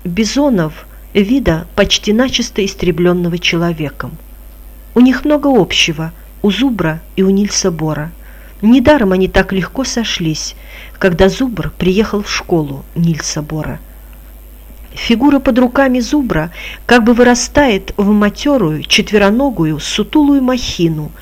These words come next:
весом чуть ли не в тонну, с мохнатым загривком,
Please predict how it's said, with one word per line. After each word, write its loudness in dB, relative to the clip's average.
весом 0
чуть -2
ли -2
не -2
в -10
тонну, -6
с -8
мохнатым 2
загривком, 0